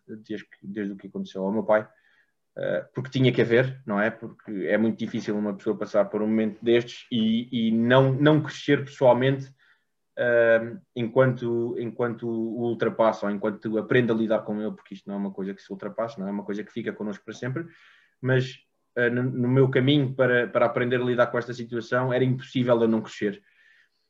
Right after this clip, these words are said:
Eh, e uma das, uma das coisas que eu,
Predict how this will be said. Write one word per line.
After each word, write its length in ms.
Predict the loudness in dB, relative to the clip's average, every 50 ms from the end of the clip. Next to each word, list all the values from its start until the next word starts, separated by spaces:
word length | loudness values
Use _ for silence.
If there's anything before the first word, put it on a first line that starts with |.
| _ _ _ _ -4
Eh, 540 | 0 2 4 4 6 6 6 6 4 2 0 -6 -16 _ -14
e 220 | -10 -4 0 2
uma 140 | 4 4 4
das, 280 | 4 4 2 0 -4 -6
uma 160 | -4 -2 0
das 120 | 0 0
coisas 320 | 0 -2 -4 -4 -4 -4 -6
que 100 | -4 -2
eu, 380 | -2 -2 -2 -4 -6 -8 -12